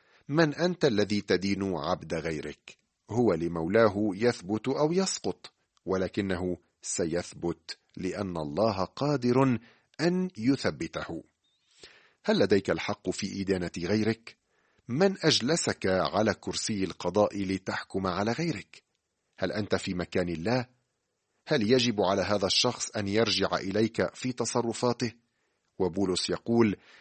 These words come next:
بأن هذا الشخص يتحاسب من الله، هو لمولاه. السيد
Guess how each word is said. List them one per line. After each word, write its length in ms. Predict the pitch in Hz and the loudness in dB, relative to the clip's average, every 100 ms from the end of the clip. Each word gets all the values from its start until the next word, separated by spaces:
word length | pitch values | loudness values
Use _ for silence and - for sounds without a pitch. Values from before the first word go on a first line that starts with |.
| _ | _
بأن 260 | 107 107 107 | -2 0 0
هذا 220 | 104 107 | 0 2
الشخص 420 | 104 - 120 - | 2 0 -2 -2
يتحاسب 960 | 104 101 - 90 120 120 - 104 107 110 | -2 -2 -4 -4 -2 -2 0 0 0 -2
من 220 | 101 113 135 | -2 -2 -2
الله، 360 | 127 147 131 - _ _ _ - | -2 -4 -6 -10 _ _ _ -12
هو 260 | 87 117 143 | 0 2 2
لمولاه. 580 | 151 147 143 143 165 - - _ _ _ _ - 98 | 2 0 0 0 -2 -6 -14 _ _ _ _ -12 -6
السيد 540 | - 110 92 98 | -2 0 0 -2